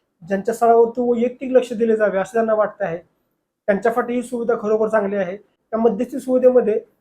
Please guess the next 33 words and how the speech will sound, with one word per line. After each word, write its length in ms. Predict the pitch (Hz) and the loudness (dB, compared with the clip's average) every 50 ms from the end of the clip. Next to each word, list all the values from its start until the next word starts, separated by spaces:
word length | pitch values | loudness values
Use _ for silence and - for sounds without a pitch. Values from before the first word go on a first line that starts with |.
| _ _ - | _ _ -6
तुम्हाला 260 | 226 220 240 254 262 | -2 0 0 2 2
आवडलेल्या 460 | 262 262 247 254 247 247 254 254 254 | 4 4 4 4 4 6 4 2 2
सर्व 260 | 254 - 254 247 247 247 | 0 0 0 2 2 0
स्थळांना 380 | 240 247 240 233 233 233 226 | 0 2 0 2 2 2 0
आपल्या 260 | 220 220 - 240 233 | -2 -2 -2 0 0
ऑफिसमधून 480 | 226 214 220 - 208 - 254 254 262 254 | 0 0 -2 -6 -8 -4 -2 -2 0 0
संपर्क 360 | 262 233 220 - - 208 190 | -2 -4 -4 -4 -6 -10 -10
केला 220 | - 202 180 180 170 | -8 -8 -6 -4 -4
जातो. 180 | 170 170 170 - | -6 -6 -8 -10
तुम्हाला 240 | 190 185 196 196 208 | -12 -8 -4 -2 -2
कोणत्याही 520 | 214 214 214 - 220 202 196 - 202 226 247 | -2 -4 -4 -4 -4 -4 -4 -2 -2 -2 -2
स्थळाला 280 | - 233 214 202 214 | -2 -2 -2 -2 -4
सुरुवातीला 500 | 214 - 214 214 202 202 202 214 214 220 220 - _ _ _ _ _ _ _ - | -6 -6 -6 -8 -6 -6 -2 -2 -2 -2 -2 -6 _ _ _ _ _ _ _ -4
फोन 140 | 202 226 247 | -2 0 0
करावा 260 | 226 220 208 202 196 | 2 2 2 2 0
लागत 220 | 185 185 170 185 180 | -2 -2 -4 -6 -8
नाही. 220 | 190 180 170 202 226 | -6 -8 -8 -8 -10
तर 360 | - _ _ _ _ - 254 | -14 _ _ _ _ -2 2
मध्यस्थी 440 | 254 247 240 208 240 262 - 277 262 | 4 4 4 2 0 -6 -6 -8 -10
सुविधेविषयी 580 | - 262 254 254 254 254 254 - - 254 247 | -8 -6 -4 -2 0 -2 -2 -2 -4 -6 -4
तुम्ही 180 | 262 247 247 247 | -2 2 2 2
अजून 200 | 240 233 240 240 | 2 2 -2 -2
माहिती 260 | 233 214 214 - 226 | -4 -4 -4 -6 -8
घेतलेली 360 | 214 226 226 - 233 226 226 | -10 -10 -10 -8 -4 -4 -2
नसेल, 200 | 226 226 220 214 220 _ _ _ _ _ _ | -2 -4 -6 -10 -12 _ _ _ _ _ _
तर 60 | 214 | -20
तीही 220 | - - 226 226 233 | -10 -4 -2 -2 0
माहिती 280 | 226 214 202 202 214 | 0 -2 -2 -4 -6
तुम्ही 160 | 214 214 208 208 | -6 -2 -2 -2
आपल्या 200 | 202 - 208 196 | -2 -2 -4 -4
ऑफिसवरून 400 | 196 - 185 165 202 233 247 247 | -4 -6 -10 -10 -10 -8 -6 -6
नक्कीच 360 | 226 226 - 233 220 196 160 | -6 -4 -4 -6 -6 -6 -6
घ्या. 140 | 160 127 | -10 -12